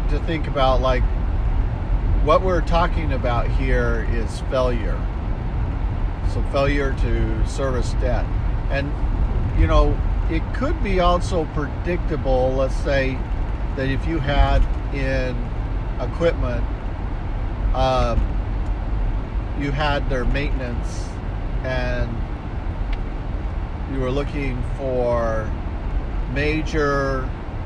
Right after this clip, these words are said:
uh, maintenance and repair costs. So major ma-, maintenance and repair costs on particular types of equipment. Then you could track that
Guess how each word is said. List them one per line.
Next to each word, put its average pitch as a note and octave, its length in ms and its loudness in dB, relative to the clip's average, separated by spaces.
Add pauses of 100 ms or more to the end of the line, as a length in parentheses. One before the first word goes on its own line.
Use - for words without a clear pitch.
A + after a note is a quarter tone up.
(440)
uh, A#2+ 440 2 (340)
maintenance C#3+ 460 0
and A#2 160 -2
repair A#2 460 2 (100)
costs. - 360 4 (1700)
So - 80 2
major E3+ 380 0
ma-, D#3+ 420 0 (120)
maintenance D3+ 420 2
and B2 120 -2
repair D3 400 0 (100)
costs B2 460 -2 (140)
on B2+ 420 0
particular C3+ 540 -2
types B2+ 380 -2
of - 120 -4 (100)
equipment. - 480 -4 (1300)
Then E3 420 2 (480)
you D3 120 -2
could - 240 -2
track F#3 340 0 (120)
that B2+ 360 0